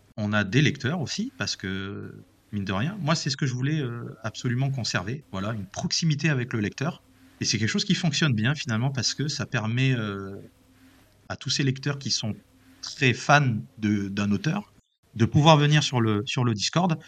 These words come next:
et finalement de, de, bah, de discuter avec lui. Bah, voilà, donc on a cette communauté, euh, lecteurs, euh, auteurs, et parfois, euh, des freelances aussi qui viennent. On a des correcteurs, des correctrices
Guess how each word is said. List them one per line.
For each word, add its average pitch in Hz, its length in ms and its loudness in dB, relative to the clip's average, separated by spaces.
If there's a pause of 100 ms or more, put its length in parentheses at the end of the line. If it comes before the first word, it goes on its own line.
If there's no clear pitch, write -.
(160)
et - 60 2
finalement 139 380 4
de, 120 220 2
de, 110 200 -6 (140)
bah, 98 100 2
de 117 100 2
discuter 131 380 0
avec 104 260 2
lui. 196 160 -2
Bah, - 240 -10
voilà, 135 260 8
donc 120 220 0
on 120 80 2
a 113 80 0
cette - 180 0
communauté, 117 560 0
euh, 95 220 -2
lecteurs, 113 640 0
euh, 92 540 -4
auteurs, 117 560 0 (580)
et 131 100 10
parfois, 165 440 8
euh, 127 100 6
des 117 320 4
freelances 175 400 2
aussi 123 200 -2
qui - 140 -6
viennent. 127 300 2 (320)
On 101 100 -2
a 107 80 4
des 101 140 2
correcteurs, 135 600 2
des 98 80 -2
correctrices - 680 -2